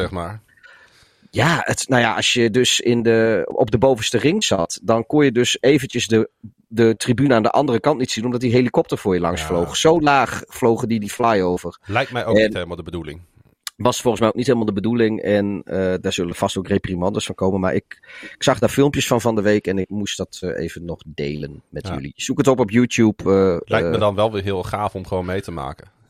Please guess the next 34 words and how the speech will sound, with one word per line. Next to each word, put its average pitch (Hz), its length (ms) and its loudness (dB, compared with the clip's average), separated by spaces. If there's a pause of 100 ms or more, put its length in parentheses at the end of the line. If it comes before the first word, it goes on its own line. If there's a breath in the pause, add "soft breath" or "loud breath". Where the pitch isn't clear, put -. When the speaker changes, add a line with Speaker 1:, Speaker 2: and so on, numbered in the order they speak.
(200)
Speaker 2:
Ja, 113 280 2
er - 160 -16
Speaker 1:
Dat 104 120 -4
Speaker 2:
zijn, 113 240 2
Speaker 1:
dan - 160 -8
Speaker 2:
ja, 113 80 2
er 113 80 0
zijn 117 140 -2
echt 110 80 -2
heel 127 120 4
veel 104 100 -10
filmpjes 127 380 -2
van. 120 100 2
Speaker 1:
heb 120 100 2
je 120 60 -2
Speaker 2:
En 113 40 2
Speaker 1:
het - 100 -2
hart, 127 200 2
Speaker 2:
heel 110 140 2
Speaker 1:
je 120 60 2
Speaker 2:
veel 135 100 0
Speaker 1:
hart 131 120 4
Speaker 2:
mensen - 160 0
Speaker 1:
wel 135 100 2
Speaker 2:
zijn 135 120 2
Speaker 1:
even 139 140 2
in 127 80 -2
je 127 100 4
keel 139 100 4
Speaker 2:
enthousiast, 98 220 0
Speaker 1:
zitten. - 20 -6
Speaker 2:
maar 127 300 2
je - 80 -20
hebt - 140 -20